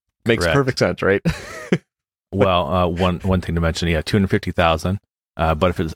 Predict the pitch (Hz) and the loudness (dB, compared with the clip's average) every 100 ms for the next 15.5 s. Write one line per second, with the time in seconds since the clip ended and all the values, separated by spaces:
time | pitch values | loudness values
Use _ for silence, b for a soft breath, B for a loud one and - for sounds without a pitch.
0 | - 101 - - 104 98 - 92 82 87 | -2 -2 0 0 0 0 0 0 2 -2
1 | 85 87 - 82 87 - 85 78 71 80 | 0 -2 0 0 0 -2 0 0 2 2
2 | 90 - 82 - 87 80 80 - 76 82 | 2 0 -2 -2 -2 0 -2 0 2 2
3 | 85 80 78 80 76 78 80 76 - 73 | 0 0 0 2 0 0 -2 0 -2 0
4 | 80 - B B B _ - 82 80 73 | -2 -4 B B B _ -2 2 2 2
5 | 82 80 80 78 76 - 82 76 80 - | 2 2 2 0 -2 -2 0 0 0 -2
6 | - 90 80 78 85 80 80 78 76 78 | 0 2 2 2 0 2 0 0 2 2
7 | 76 - - 160 160 - 78 82 - 85 | 2 -2 -4 0 0 0 0 2 0 0
8 | 80 76 76 78 78 80 80 80 80 82 | 0 0 -2 -2 0 0 0 2 2 2
9 | 82 82 80 82 - 82 80 80 - 85 | 0 2 0 0 0 2 2 -2 0 0
10 | 80 82 - 85 90 110 - 76 73 - | 0 -2 0 2 2 0 0 -2 -2 -2
11 | 78 80 78 78 80 76 76 82 78 71 | -2 0 0 0 -2 0 -2 0 0 0
12 | - 82 76 73 - 82 - 76 80 73 | -2 0 0 0 -2 -2 -2 -2 0 -2
13 | 73 76 76 - - 76 - 73 71 - | 0 0 0 0 -2 -4 -2 -2 -2 -2
14 | 69 - - _ _ _ _ _ _ _ | -4 -6 -16 _ _ _ _ _ _ _
15 | - 85 80 76 | 0 2 4 2